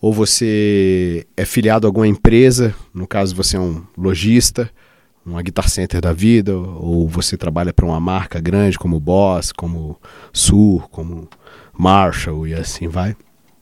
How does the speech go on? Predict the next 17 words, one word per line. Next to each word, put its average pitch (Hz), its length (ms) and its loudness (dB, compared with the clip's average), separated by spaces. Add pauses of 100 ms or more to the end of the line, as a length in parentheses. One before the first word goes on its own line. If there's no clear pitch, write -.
(1040)
E 107 140 4
eu 120 180 4
tive - 260 -4
a 151 40 4
oportunidade, 139 460 -2
e 131 140 6
aí 165 240 6 (160)
você 143 480 4
vai 131 240 4
visualizando 117 720 4
que 156 120 2
lá 147 100 4
você 165 180 4
não 180 100 4
tem 190 100 6
um 226 60 6
público. 208 500 0